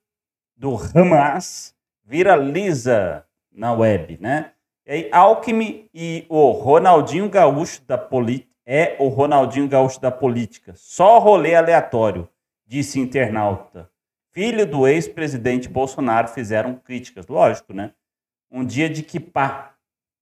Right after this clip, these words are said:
No outro, colo-, colado com Hamas e Hezbollah. Ou seja, um dia ele foi lá pra Israel, né? Colocou um quipá, e o outro ele foi lá pra, pra,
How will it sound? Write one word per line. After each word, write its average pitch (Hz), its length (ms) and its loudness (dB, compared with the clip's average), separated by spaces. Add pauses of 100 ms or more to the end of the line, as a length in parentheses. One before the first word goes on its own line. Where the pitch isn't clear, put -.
(880)
No 139 160 -4
outro, 143 480 4
colo-, 151 600 2 (360)
colado 131 580 0
com 135 220 -8
Hamas 113 600 -4 (840)
e 113 180 -8
Hezbollah. 107 760 -2 (240)
Ou 107 120 -18
seja, 98 400 -8
um 110 100 -8
dia 127 200 -2
ele 143 180 2
foi 135 200 -4
lá 131 180 4
pra 156 200 -2
Israel, 147 640 2 (280)
né? 131 280 -2
Colocou 127 400 -4
um 135 60 -2
quipá, 160 760 -4 (420)
e 127 80 -20
o 117 60 -10
outro 120 340 -2
ele 127 140 -4
foi 127 300 -6
lá 117 380 0
pra, 127 360 2
pra, 104 380 -8